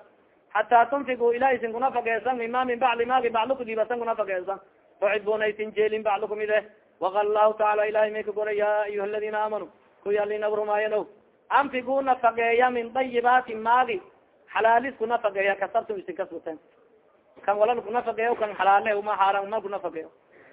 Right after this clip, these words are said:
Anfiqu nafaqeeya min tayyibaati maagi, dhiibiyaalshay ku nafaqeeya. Kasabtum isin kasbateen. Wal isin kasbateen oo shaqaysateen, ha maadateen.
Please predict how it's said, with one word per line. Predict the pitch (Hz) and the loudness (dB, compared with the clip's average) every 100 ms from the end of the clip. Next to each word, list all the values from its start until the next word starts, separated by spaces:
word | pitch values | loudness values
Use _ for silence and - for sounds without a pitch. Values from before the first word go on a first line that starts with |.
| - | -4
Anfiqu | 214 233 233 277 | -2 0 -2 2
nafaqeeya | 269 247 233 240 262 | 2 2 2 4 4
min | 240 240 | 2 -2
tayyibaati | 262 254 254 254 247 | -2 2 4 4 2
maagi, | 226 240 254 226 - | 0 2 2 0 -6
dhiibiyaalshay | 226 220 220 214 240 226 | -10 -2 0 0 0 -2
ku | |
nafaqeeya. | 220 226 190 190 185 - _ _ | -2 -4 -4 -4 -6 -8 _ _
Kasabtum | 247 240 302 277 | -2 2 2 2
isin | 220 220 208 | -4 -4 -2
kasbateen. | 226 185 180 175 - _ - _ _ _ | -4 -4 -6 -6 -8 _ -20 _ _ _
Wal | 202 | -2
isin | 240 233 233 | 0 0 0
kasbateen | 262 254 233 226 240 | 0 -2 -2 -2 0
oo | 240 | 0
shaqaysateen, | 277 262 233 208 214 | 2 0 0 -4 -4
ha | 226 269 | -2 4
maadateen. | 262 214 208 175 | 4 4 -2 -6